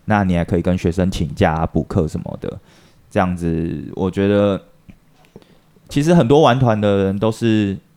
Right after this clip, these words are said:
当，当音乐老师、当吉他老师啊，或者是鼓老师。那这一部分就是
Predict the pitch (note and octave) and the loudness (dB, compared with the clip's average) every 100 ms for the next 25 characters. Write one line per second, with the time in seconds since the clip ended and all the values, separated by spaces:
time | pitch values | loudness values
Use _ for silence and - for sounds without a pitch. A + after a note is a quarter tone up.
0 | _ _ _ - F#2+ G#2 - G#2+ A2 A2 | _ _ _ -6 -4 -4 -2 -2 -2 -6
1 | - G#2+ A2+ F#2+ D#2+ G2 F#2+ G2+ G2 E2 | -4 2 4 4 0 -2 -2 -2 -4 -6
2 | F#2+ F2 D#2 - E2 D#2 F#2 F2 F#2 - | -4 -4 -6 -8 -8 -4 -4 -2 -4 -4
3 | E2+ F2+ A#1 - D#2 D2+ - - _ _ | -2 -2 -4 -10 -10 -10 -14 -20 _ _
4 | _ _ G#2 G2 F2+ F#2 A2+ G2+ G#2 G2 | _ _ -4 -4 -4 -6 -2 -2 -2 -6
5 | G2+ F#2 F#2+ - G2 | -4 -6 -6 -2 -2